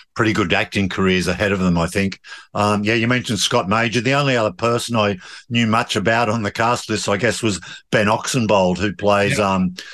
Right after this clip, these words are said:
Speaker 1: the father of the one, the girl who sort of breaks up with a friend, Harper. Um, from what I saw of him, he does a really nice job too in that first episode.
Speaker 2: Yeah,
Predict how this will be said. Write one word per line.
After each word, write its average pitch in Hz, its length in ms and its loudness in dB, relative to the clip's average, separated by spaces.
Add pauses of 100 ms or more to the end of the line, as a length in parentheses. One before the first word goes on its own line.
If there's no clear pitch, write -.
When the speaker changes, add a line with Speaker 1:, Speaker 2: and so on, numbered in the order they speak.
(140)
Speaker 1:
the 110 80 0
father 113 500 2
of 87 160 0
the 98 240 0
one, 107 400 -2
the 98 100 -6
girl 110 320 2
who 107 140 2
sort 101 300 0
of 90 200 -2 (480)
breaks 110 420 0
up 113 120 0
with 92 140 -2
a 90 40 2
friend, 101 360 0
Harper. 110 520 0 (320)
Um, 95 520 0 (100)
from 113 220 0
what 113 160 4
I 110 40 4
saw 107 220 2
of 98 80 2
him, 107 200 0
he 107 120 0
does 92 220 0
a 92 40 0
really 92 220 2
nice 90 260 0
job 95 300 -2
too 104 160 0
in 92 80 2
that 90 200 0 (240)
first 92 280 0
episode. 90 500 -2 (320)
Speaker 2:
Yeah, 143 360 2